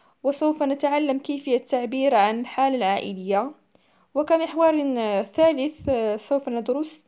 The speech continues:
أدوات التعريف والتنكير للغة الإسبانية. فلنبدأ على بركة الله. المحور الأول،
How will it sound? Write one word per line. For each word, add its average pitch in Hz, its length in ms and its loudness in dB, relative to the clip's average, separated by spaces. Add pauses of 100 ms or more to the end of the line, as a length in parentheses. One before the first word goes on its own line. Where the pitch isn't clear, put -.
(400)
أدوات 226 380 2
التعريف 262 520 -4
والتنكير 240 680 -6
للغة 240 340 -4
الإسبانية. - 760 -6 (1160)
فلنبدأ 208 500 -4
على 240 300 -2
بركة 208 340 -4 (100)
الله. 233 380 -2 (840)
المحور 254 460 -2
الأول، 233 580 -2